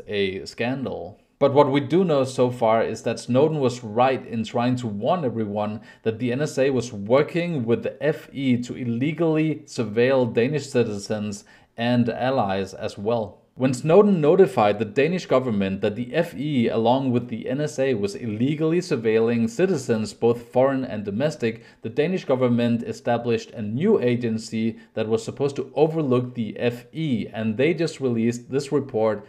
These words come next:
that says partly that the N S A did this through tapping into broadband wires and was able to get phone conversations and texts and so on from all of these foreign and national politicians with the help of the F E in Denmark.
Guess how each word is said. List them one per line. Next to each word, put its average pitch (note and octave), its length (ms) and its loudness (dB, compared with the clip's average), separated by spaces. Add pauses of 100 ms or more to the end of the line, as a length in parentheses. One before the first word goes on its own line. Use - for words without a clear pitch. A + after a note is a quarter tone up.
(140)
that G#2+ 180 -2
says A2+ 300 -2
partly B2 800 -2
that C#3 220 2
the C#3+ 140 2
N D3 120 2
S F#3+ 160 2
A C#3+ 80 6
did F3 340 2
this G#2 320 0 (240)
through B2 200 2
tapping D3+ 500 0
into C3+ 420 -4
broadband A#2+ 640 2
wires G#2+ 560 2
and A#2+ 220 -4
was A2 260 2
able C#3 280 0
to C#3 120 -12
get A#2 240 -4
phone F#3+ 220 2
conversations G#2+ 760 -4
and G2+ 260 -8
texts - 540 -6
and G2+ 240 -6
so D#3 160 2
on A#2 260 2
from G2 240 -4
all C#3 160 0
of B2+ 120 -2
these A#2 200 0
foreign A#2+ 540 2
and G2+ 260 -8 (240)
national A2+ 520 0
politicians A#2+ 800 -2
with G2+ 160 -10
the G2+ 60 -8
help B2 440 0 (260)
of G#2 200 -4
the G#2 220 -6
F B2 400 -8
E A2 340 -2
in G#2 200 -8
Denmark. A2+ 560 -4